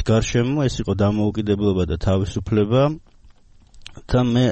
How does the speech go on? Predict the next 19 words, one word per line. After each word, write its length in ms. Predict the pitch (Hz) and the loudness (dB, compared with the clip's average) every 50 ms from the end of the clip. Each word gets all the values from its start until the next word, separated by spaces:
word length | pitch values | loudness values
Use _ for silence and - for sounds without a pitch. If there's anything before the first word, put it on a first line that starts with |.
| - - - - | -2 -6 -16 -10
ა, 360 | - 98 101 104 98 101 98 | -6 -4 -2 0 0 -2 -4
დღესაც 480 | - - - 110 127 127 - - 135 - - | -4 -2 0 2 2 2 2 0 -2 -4 -4
მხდება 580 | - 123 117 - - - 127 120 110 107 104 92 | -6 -2 -2 -2 0 0 0 0 2 2 0 0
და 120 | 87 113 113 | 2 0 0
ძალიან 420 | 113 117 107 104 104 104 110 123 | 2 2 2 2 2 0 -2 -2
სიამოვნებს, 600 | 123 - - 107 98 98 101 98 101 113 113 - 113 | -2 -2 0 0 0 0 -2 -2 -4 -4 -4 -2 -2
როდესაც 420 | 104 98 92 101 - - 123 120 - - - - - - - - - - | -2 0 0 -2 0 0 -2 -2 -2 -10 -16 -16 -16 -16 -16 -16 -16 -12
სხვადასხვა 640 | - - - - 131 127 123 135 131 - - 135 120 | -8 -6 0 0 0 2 2 2 0 2 0 2 2
ადგილას, 500 | 113 113 104 104 104 101 95 85 95 - | 2 2 0 -2 -6 -4 -2 -2 -2 -2
რეგიონებში, 800 | - 95 101 98 98 110 110 110 110 110 113 107 - - - 143 | 0 0 -2 -2 0 2 2 2 2 0 -2 -2 -4 -2 0 0
ე, 140 | 147 151 139 - - - 95 95 98 | 2 2 0 -4 -6 -6 -4 -2 -2
ხვდებით 640 | 95 - - - - 117 107 104 131 131 120 - | -2 -4 -4 0 0 0 2 2 -2 -2 -2 -4
მემორიალურ 800 | 117 107 104 104 107 107 107 101 104 104 101 101 107 117 123 123 131 - - - - - - - - - - - - | -4 -2 -2 0 2 2 2 2 2 2 2 2 2 0 -2 -2 -4 -10 -18 -20 -20 -18 -18 -20 -20 -20 -20 -20 -4
დაფებს, 520 | - 113 110 113 - - 143 135 - - - - | 0 0 2 2 2 2 0 0 -2 -6 -8 -6
ე, 140 | - 113 101 101 98 98 101 95 87 - - | -2 -2 0 0 0 0 -2 -4 -6 -8 -8
მ, 440 | - - 92 95 90 87 85 87 85 | -8 -8 -8 -6 -6 -6 -6 -6 -4
გარკვეულ 600 | - 107 107 117 117 - - 113 113 107 98 92 87 82 - - | 0 2 2 2 2 0 2 2 2 2 2 0 -2 -4 -6 -10
კუთხეს, 560 | - - - 123 113 - - 143 143 143 - | -10 -4 -4 -2 0 0 0 0 0 0 0
რომელიც 560 | 117 101 101 101 98 101 107 123 120 - - | -2 -2 -2 -4 -4 -2 -2 -2 -2 -4 -8